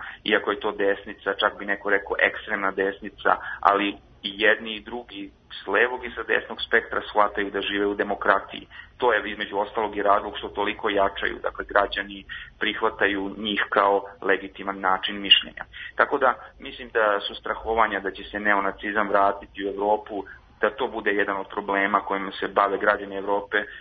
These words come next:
su besmislena i predstavljaju možda samo neki pokušaj, opet ste vi lepo pomenuli,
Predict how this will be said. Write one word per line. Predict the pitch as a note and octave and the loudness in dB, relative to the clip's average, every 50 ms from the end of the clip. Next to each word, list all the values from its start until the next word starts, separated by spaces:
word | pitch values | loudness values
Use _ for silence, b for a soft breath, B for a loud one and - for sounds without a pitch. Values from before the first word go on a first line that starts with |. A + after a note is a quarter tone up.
| B B - - | B B -6 -4
su | A2+ A2 | -4 -2
besmislena | F#2+ F#2+ F2+ - - - - - - - - - - | 0 0 0 0 0 -6 -12 -12 -10 -8 -8 -6 -6
i | - - - - | -6 -6 -6 0
predstavljaju | - G#2+ G2+ G2 - - G#2+ G2 G2 G2+ G#2 | 4 4 4 4 2 -2 2 4 4 4 4
možda | G#2+ G#2 G#2 G2+ G2 G2 - | 2 0 -2 0 -2 -4 -2
samo | - A2+ G#2+ G#2 G2+ | 2 2 2 2 2
neki | G#2 G#2 G2+ - G2+ | 0 0 -2 -2 -6
pokušaj, | - - G2+ G2 - G#2+ - - G2+ F#2 F#2 B B B B _ _ - | -2 0 0 0 0 -2 0 2 2 2 0 B B B B _ _ 0
opet | - A2 - - G2 - | 2 2 2 0 -10 -10
ste | - - G2 | -6 -6 -6
vi | F#2+ F#2+ G2+ F#2+ | -4 -4 -4 -2
lepo | G2+ G2 F#2 - - | 0 0 -2 -2 -8
pomenuli, | - - F#2 G2 G2+ G2 G2+ G#2 G#2 G2+ G2+ G2 G2 | -12 -12 -10 -8 -4 -4 -4 -4 -4 -4 -6 -6 -8